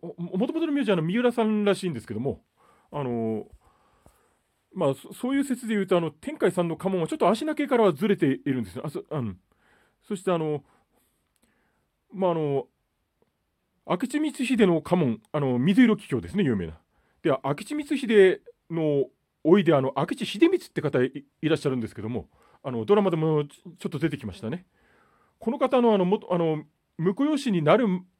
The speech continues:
この方が婿、明智家に婿養子になる前の、か-、あの、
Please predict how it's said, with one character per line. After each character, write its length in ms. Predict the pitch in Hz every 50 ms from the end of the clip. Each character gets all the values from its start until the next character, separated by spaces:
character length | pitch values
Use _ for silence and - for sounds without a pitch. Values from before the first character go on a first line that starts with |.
| _ _
こ 120 | - - 247
の 40 | 233
方 140 | 285 214
が 80 | 233 175
婿、 320 | 143 151 165 185 254 220 -
明 100 | 160 180
智 180 | - - -
家 80 | - 254
に 80 | 208 160
婿 260 | 160 196 190 - 262
養 160 | 277 294 277
子 120 | 285 262 220
に 80 | 190
な 160 | 170 175 196 220
る 500 | 233 220 202 196 190 185 180 175 - - _ _ _ _ _ _ _ _ _ _ _ _ _ _ _ _ _ _ _
前 400 | - 117 151 208 247 240 214 185
の、 280 | 160 165 151 139 143 135 -
か-、 140 | - - - -
あ 60 | 156
の、 320 | 147 135 135 127 123 120